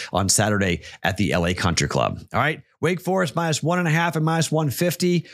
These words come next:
Red Sox and the Yankees under five and a half at minus one thirty-two. And we're going Braves and the Rockies at minus one eighteen. We're jumping in with the over on that for one point one eight units on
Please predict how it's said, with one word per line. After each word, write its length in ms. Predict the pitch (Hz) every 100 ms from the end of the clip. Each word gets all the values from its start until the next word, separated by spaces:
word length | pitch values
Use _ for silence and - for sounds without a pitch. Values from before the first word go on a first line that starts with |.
| - -
Red 240 | 151 160
Sox 380 | - 147 127 107
and 120 | 127 117
the 60 |
Yankees 480 | 110 143 123 113 - -
under 360 | 160 165 147
five 320 | 117 131 117 110
and 80 |
a 20 | 104
half 300 | 107 110 - - -
at 80 | 107
minus 320 | 113 110 -
one 140 | 120 113
thirty-two. 720 | 120 104 95 - 143 139 135 - -
And 100 | 98
we're 60 |
going 280 | 92 104 98
Braves 380 | 87 110 113 -
and 80 | 110
the 100 | 92
Rockies 560 | 107 104 - 98 - - -
at 120 | 101 98
minus 360 | 101 98 95
one 420 | 110 95 101 104 -
eighteen. 960 | 104 101 - - - 151 175 185 185
We're 140 | 92 98
jumping 400 | 104 98 101 101
in 220 | 101 101
with 160 | 92 98
the 140 | 92 -
over 540 | 139 135 95 90 87 - - 92
on 200 | 85 80
that 340 | 107 113 - -
for 220 | - 123
one 480 | 107 90 101 104 101 -
point 560 | - 98 92 - - - - - _ _ _ -
one 560 | 82 98 101 98 107 _
eight 420 | 98 90 92 - -
units 480 | 76 98 98 95 - -
on 400 | 85 82 80